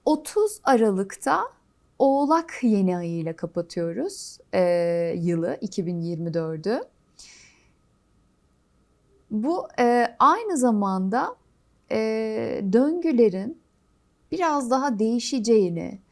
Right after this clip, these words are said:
e, evet, benzer yıllar olacağını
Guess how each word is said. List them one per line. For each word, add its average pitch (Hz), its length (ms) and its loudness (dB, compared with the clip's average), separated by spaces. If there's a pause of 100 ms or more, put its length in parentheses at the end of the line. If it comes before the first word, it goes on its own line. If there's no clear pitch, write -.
(420)
e, 214 60 2 (720)
evet, 262 540 -2
benzer 202 540 0
yıllar 262 300 0
olacağını 240 800 -4